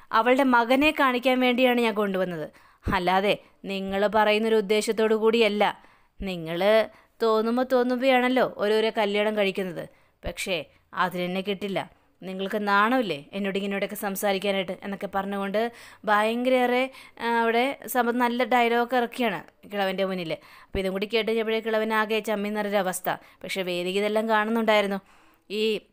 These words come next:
സമ്പത്തും സിദ്ധാർത്ഥും കൂടി ഇരുന്ന് സംസാരിക്കുന്നത്. അപ്പോൾ വേദിക പിന്നീട് മകൻ പോയി കഴിഞ്ഞപ്പോഴേക്കും അകത്തേക്ക് ഓടിപ്പോയിരുന്ന് കട്ടിലിങ്ങനെ കമന്നടിച്ചിരുന്ന് ഇങ്ങനെ കരയുകയാണ്.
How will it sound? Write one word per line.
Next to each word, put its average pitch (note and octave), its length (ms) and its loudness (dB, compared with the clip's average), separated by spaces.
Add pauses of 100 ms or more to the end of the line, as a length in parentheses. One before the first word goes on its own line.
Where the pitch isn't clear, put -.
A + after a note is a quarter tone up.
(880)
സമ്പത്തും G3 580 -4
സിദ്ധാർത്ഥും G3 460 -2
കൂടി G3+ 120 -6
ഇരുന്ന് G#3 140 -6
സംസാരിക്കുന്നത്. F3+ 720 -4
അപ്പോൾ - 440 -10
വേദിക F#3 520 -2 (460)
പിന്നീട് A#3+ 280 0
മകൻ A#3 380 2
പോയി A3+ 200 4
കഴിഞ്ഞപ്പോഴേക്കും A3 840 0 (140)
അകത്തേക്ക് G#3+ 440 -2
ഓടിപ്പോയിരുന്ന് G#3 880 -2
കട്ടിലിങ്ങനെ G3+ 420 -4
കമന്നടിച്ചിരുന്ന് A3 840 0
ഇങ്ങനെ A3 200 -2
കരയുകയാണ്. G3 560 -2